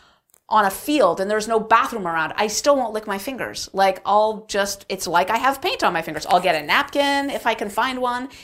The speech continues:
If not, I'll just walk around like this until I can find a place to get this frosting off my fingers.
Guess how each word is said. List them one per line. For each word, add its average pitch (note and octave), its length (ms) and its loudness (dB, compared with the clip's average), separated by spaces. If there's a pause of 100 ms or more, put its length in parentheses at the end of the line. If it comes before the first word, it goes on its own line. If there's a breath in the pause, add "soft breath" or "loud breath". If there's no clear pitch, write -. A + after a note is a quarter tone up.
(100)
If - 160 -2
not, F#3 180 6
I'll A3 100 0
just F3 200 -8
walk F3 180 0
around F#3 140 -2
like D#3+ 160 -8
this D#4 280 -4
until F3 240 -8
I F3 80 -6
can - 140 -12
find F#3 220 -4
a G3 40 -8
place G3 260 -8
to D#3+ 140 -10 (320)
get F3+ 200 -8
this - 320 -6
frosting G3+ 400 -2
off B3 160 -8
my B3 100 -10
fingers. B3+ 520 -6